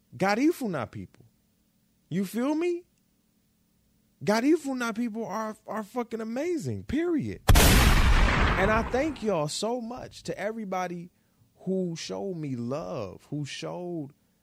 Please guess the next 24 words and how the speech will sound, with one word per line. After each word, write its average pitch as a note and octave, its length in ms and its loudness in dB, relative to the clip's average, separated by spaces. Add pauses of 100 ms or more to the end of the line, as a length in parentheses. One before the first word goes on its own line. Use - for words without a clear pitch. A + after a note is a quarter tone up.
(1000)
me D#3 220 -2
just C#3 300 -6
kindness D#3+ 920 -8 (180)
and, B2 480 -4
and, A#2 400 -8
and A2+ 200 -8
gratitude C3+ 840 -6
over G#2 280 -8
there. G2 280 -8
I C#3 140 -8
thank D#3+ 380 -10
you A#2+ 100 -8
so C3+ 720 -8 (500)
much, C3 380 -8
'cause C#3+ 160 -2
you G3+ 80 0
didn't G#3 180 -2
have F3+ 200 -10
to. - 180 -16 (340)
You D3 160 -2
really G3+ 380 2
didn't F3 220 0
have D3 260 -6
to. - 180 -16